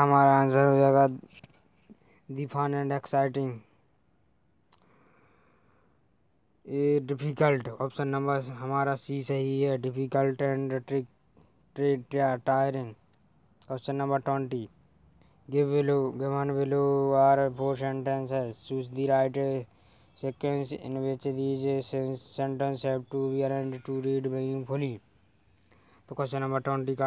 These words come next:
आंसर हो जाएगा ऑप्शन नंबर डी। चलिए जल्दी जल्दी से आंसर सिर्फ देखते हैं हम आंसर क्वेश्चन, पढ़ना बंद करते हैं।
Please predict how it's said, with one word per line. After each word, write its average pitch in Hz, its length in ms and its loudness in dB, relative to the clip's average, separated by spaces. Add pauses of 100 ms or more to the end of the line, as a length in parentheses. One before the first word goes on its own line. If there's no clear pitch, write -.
आंसर 135 240 -2
हो 135 140 0
जाएगा 131 420 2 (1900)
ऑप्शन 135 260 -4
नंबर 131 280 2
डी। 123 280 -6 (1040)
चलिए 147 300 2
जल्दी 139 300 2
जल्दी 139 320 2
से 139 140 -4
आंसर 135 400 0
सिर्फ 131 260 -6
देखते 135 460 -4
हैं 131 160 -2
हम 131 140 -2
आंसर 131 320 -2
क्वेश्चन, 120 440 -6 (840)
पढ़ना 135 300 2
बंद 135 260 0
करते 127 280 -2
हैं। 117 240 -10